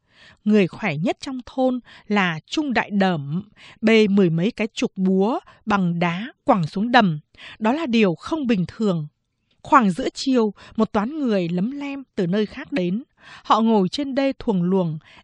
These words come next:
ăn một thứ bánh mỏng như giấy cùng với củ cải. Hỏi họ đến đây để làm gì, thì họ nói họ đến đây là để xem phim. Hỏi họ làm sao mà biết được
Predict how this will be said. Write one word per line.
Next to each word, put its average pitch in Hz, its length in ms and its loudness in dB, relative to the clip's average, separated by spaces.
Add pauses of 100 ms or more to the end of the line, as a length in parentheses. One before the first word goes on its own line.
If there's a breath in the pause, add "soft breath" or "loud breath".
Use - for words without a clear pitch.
ăn 247 140 0
một 202 240 0
thứ 196 240 -6
bánh 214 360 -6
mỏng 226 300 0
như 226 140 0
giấy 208 420 -2 (140)
cùng 202 180 0
với 180 200 -4
củ 220 140 -2 (100)
cải. 190 360 -2 (400 soft breath)
Hỏi 220 240 2
họ 214 380 -2
đến 240 200 0
đây 240 160 2
để 196 160 0
làm 185 220 -2
gì, 202 340 0 (280 soft breath)
thì 214 100 -4
họ 202 180 -4
nói 175 400 -4 (260 loud breath)
họ - 160 -2
đến 185 220 -2
đây 254 260 -2 (100)
là 190 100 0
để 170 180 -2
xem 226 320 -10
phim. 240 340 0 (600 soft breath)
Hỏi 214 300 2
họ 208 420 -2 (340 soft breath)
làm 214 200 2
sao 277 300 -8
mà 247 140 -2
biết 269 220 -2
được 226 220 2